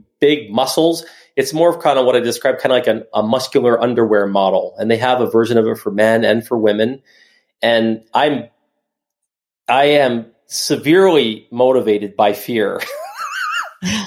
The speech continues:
Fear motivates me in life. And so the visual, to visualize myself getting on stage and not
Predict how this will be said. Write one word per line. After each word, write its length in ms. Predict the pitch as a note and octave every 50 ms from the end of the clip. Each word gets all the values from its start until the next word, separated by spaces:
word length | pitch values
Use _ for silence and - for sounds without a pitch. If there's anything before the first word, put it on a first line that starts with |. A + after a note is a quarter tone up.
| - -
Fear 200 | - F#3 F#3 F3
motivates 720 | F3+ G3+ - - - A3 - - - G#3+ F#3+ - - - F3+
me 100 | G3 F#3+
in 400 | - - F3+ E3+ E3+ D#3 - - -
life. 680 | - F3+ - - D#3+ D3+ - - - - - - - -
And 100 | - D#3
so 400 | D3+ - E3 D3+ C#3+ C#3 C#3 - -
the 100 | D3 D3+
visual, 380 | D3 D#3 F3 E3 E3+ E3+ C#3 -
to 200 | - D3 C#3+ A2+
visualize 520 | G#2+ D3 D#3 D3+ D3+ C#3+ D3 C#3 C#3 C3+
myself 360 | C3 B2+ B2 - - C3+ - -
getting 220 | C#3 D3 C#3+ C3+
on 160 | B2+ B2 A#2+
stage 640 | A#2+ - - - - C3+ C3 B2+ A#2+ A2+ G#2+ G#2 -
and 200 | - A2 A2 A2
not 300 | A#2+ B2 B2+ B2 - -